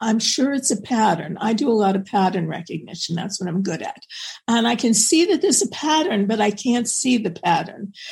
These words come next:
And I need to look it up. I had to restudy. There were only two groups of people at that time who were talking about this, and they were all psychoanalytic, or they were from the psychoanalytic tradition.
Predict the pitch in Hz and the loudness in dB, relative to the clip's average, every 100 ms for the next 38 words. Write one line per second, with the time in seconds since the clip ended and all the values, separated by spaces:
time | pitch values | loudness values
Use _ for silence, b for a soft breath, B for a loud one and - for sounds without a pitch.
0 | B 240 240 233 233 233 254 226 185 220 | B 4 6 6 6 4 4 4 2 0
1 | 220 - - _ _ _ B B - 233 | 0 0 -4 _ _ _ B B -4 -2
2 | 226 - 311 254 269 220 247 311 - - | 0 0 0 2 0 2 4 6 4 4
3 | 262 233 190 196 220 - 254 285 - - | 2 4 4 2 0 2 0 0 -2 0
4 | 302 302 285 - - 202 - 262 240 240 | 2 2 2 2 2 -2 0 2 2 2
5 | 214 202 - 208 - 254 233 190 202 202 | 0 0 -2 -2 -2 -2 -2 0 -2 -6
6 | b b b - - 285 247 233 - 453 | b b b -14 0 4 4 2 2 0
7 | 403 277 226 190 156 165 196 196 240 254 | 2 2 2 0 -2 -2 0 2 4 2
8 | 233 - 269 311 - 254 247 247 226 214 | 2 0 2 2 2 0 0 0 0 0
9 | 208 196 214 165 - - _ B B B | 2 2 2 -2 -6 -18 _ B B B
10 | - 233 226 214 208 - 254 240 220 - | 0 2 4 2 0 0 0 2 2 2
11 | 214 208 208 190 190 202 - 196 196 202 | 0 -2 -2 0 -2 -4 -6 -8 -4 -2
12 | - - 214 | -4 -6 -10